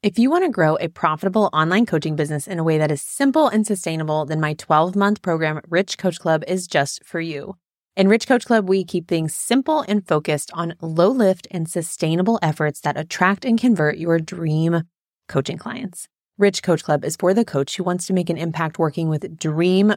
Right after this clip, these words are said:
coaching clients without hustling, burning out, or feeling stressed out.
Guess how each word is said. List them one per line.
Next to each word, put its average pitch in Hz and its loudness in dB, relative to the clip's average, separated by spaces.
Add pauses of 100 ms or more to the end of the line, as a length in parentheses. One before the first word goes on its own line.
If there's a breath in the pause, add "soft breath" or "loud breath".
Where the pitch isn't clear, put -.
coaching 208 0
clients 220 0 (240)
without 208 2
hustling, 240 0
burning 185 2
out, 156 0
or 160 -4
feeling 151 -4
stressed - -2
out. - -6